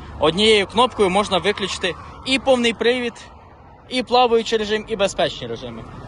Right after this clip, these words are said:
Потім знову її тиснути можна, і в нас вернеться все, що було до цього. Там повний привід,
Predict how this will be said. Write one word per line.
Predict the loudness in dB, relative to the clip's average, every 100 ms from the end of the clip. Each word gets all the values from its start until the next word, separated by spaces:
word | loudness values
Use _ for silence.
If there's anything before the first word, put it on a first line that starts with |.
| -16 2
Потім | 2 2 -2
знову | 2 2 2
її | 0 -2 -4
тиснути | -2 -2 -2 -4 -2
можна, | -2 -2 -8 -10 -18 -18 -6
і | -4
в | 2
нас | 2 2 -10 0
вернеться | 2 2 0 -4
все, | -4 -2 -2
що | -4
було | -6 -4 -4
до | -4
цього. | -4 -4 -6 -12 -18 -18 -16
Там | -14 -14 -16 -16 -16 -8
повний | -8 -6 -4
привід, | 0 0 0